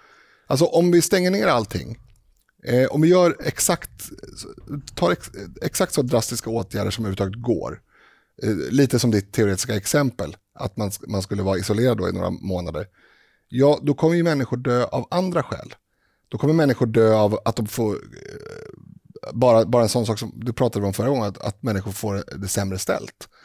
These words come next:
Alltså det är ju, det finns ju en direkt koppling mellan,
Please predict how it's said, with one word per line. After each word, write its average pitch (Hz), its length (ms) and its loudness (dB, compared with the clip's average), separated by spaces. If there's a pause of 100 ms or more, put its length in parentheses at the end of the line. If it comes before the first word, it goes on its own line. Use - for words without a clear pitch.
(400)
Alltså 120 240 0
det 113 120 2
är 123 40 6
ju, 143 140 4
det 123 120 0
finns 147 160 0
ju 160 40 2
en 139 60 2
direkt 127 280 2
koppling 120 420 0
mellan, 101 400 2